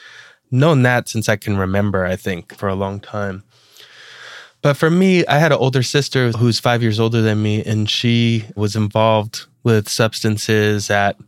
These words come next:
the age people usually get involved with substances, like sixteen, seventeen years old. And I really looked up to her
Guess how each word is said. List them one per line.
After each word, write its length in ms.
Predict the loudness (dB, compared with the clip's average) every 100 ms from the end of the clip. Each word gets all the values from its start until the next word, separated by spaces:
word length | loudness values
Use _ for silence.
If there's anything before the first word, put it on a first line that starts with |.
| _ _
the 140 | 0 2
age 400 | 2 0 -4 -2
people 300 | -2 0 2
usually 340 | 2 0 0
get 180 | 0 -2
involved 260 | -2 -2 -4
with 80 |
substances, 580 | -4 -6 -8 -12 -10 -10
like 160 | -10 -10
sixteen, 520 | -10 -10 -8 -6 -8
seventeen 500 | -8 -8 -8 -10 -10
years 200 | -10 -8
old. 260 | -6 -6 -8 _ _ _ _ -4
And 120 | 0
I 20 |
really 240 | 0 0 0
looked 220 | -2 -2
up 180 | -4 -4
to 80 | -4
her 460 | 0 0 0 -2